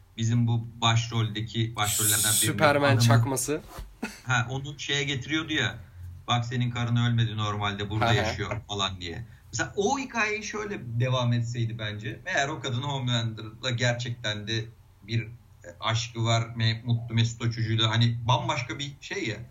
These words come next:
Speaker 1: E şimdi spoiler olacak da bundan sonrası. E bakıyorsun, e, meğer abi Homelander'ın da haberi yokmuş. Kadını oraya koymuşlar falan. Yani böyle çok ciddi ciddi bir şeyler anlatmaya başladılar. Anlatabildim mi demek istediğimi?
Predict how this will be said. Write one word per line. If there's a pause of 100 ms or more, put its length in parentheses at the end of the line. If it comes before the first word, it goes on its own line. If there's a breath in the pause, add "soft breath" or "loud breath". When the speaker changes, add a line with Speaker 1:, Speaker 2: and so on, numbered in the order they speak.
(280 soft breath)
Speaker 1:
E
şimdi
spoiler
olacak
da
bundan
sonrası. (340 loud breath)
E
bakıyorsun, (440)
e,
meğer
abi
Homelander'ın
da
haberi
yokmuş.
Kadını
oraya
koymuşlar
falan.
Yani
böyle
çok
ciddi
ciddi
bir
şeyler
anlatmaya
başladılar.
Anlatabildim
mi
demek
istediğimi?